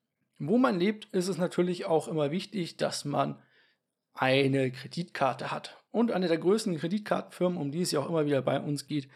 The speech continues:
ist Mastercard. Auf die kommen wir später noch einmal in einer anderen News zu sprechen. Und zwar schafft Mastercard rund zweihundert neue Stellen.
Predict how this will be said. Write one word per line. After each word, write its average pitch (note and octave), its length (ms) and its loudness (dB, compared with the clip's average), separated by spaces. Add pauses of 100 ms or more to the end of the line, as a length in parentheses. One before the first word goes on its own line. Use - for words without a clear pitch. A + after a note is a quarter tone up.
(260)
ist C3+ 240 -10
Mastercard. C3+ 840 0
Auf - 100 -18
die - 120 -14
kommen D3 200 -8
wir - 60 -8
später D#3+ 380 -8
noch D3+ 240 -2
einmal E3 340 2
in C3+ 80 0
einer D3+ 80 -2
anderen E3+ 340 0
News F#3+ 200 -2
zu G#3+ 80 -2
sprechen. A3 520 -2 (140)
Und A3 180 -2
zwar E3+ 200 2
schafft - 340 -2
Mastercard D#3 640 -4
rund D#3 240 -6
zweihundert D#3 560 -4
neue C3+ 220 -2
Stellen. D3+ 600 0